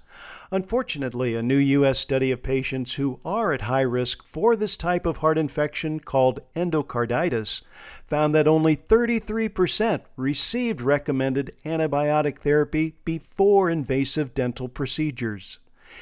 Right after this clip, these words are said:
Endocarditis is an infection of the heart valves that may cause heart failure, strokes, and other serious disabilities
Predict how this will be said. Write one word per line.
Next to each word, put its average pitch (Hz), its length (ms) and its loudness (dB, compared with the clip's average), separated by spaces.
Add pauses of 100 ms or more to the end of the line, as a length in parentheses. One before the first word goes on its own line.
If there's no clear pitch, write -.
(280)
Endocarditis 131 960 2
is 120 120 -6
an 131 120 2
infection 165 520 -2
of 170 120 0
the 156 80 0
heart 190 280 -2
valves 113 600 -2
that 131 160 -2
may 143 220 2
cause 131 420 0
heart 123 320 -2
failure, 165 480 2
strokes, 175 600 -2 (140)
and 180 160 0
other 196 240 4
serious 160 460 2
disabilities 123 960 -2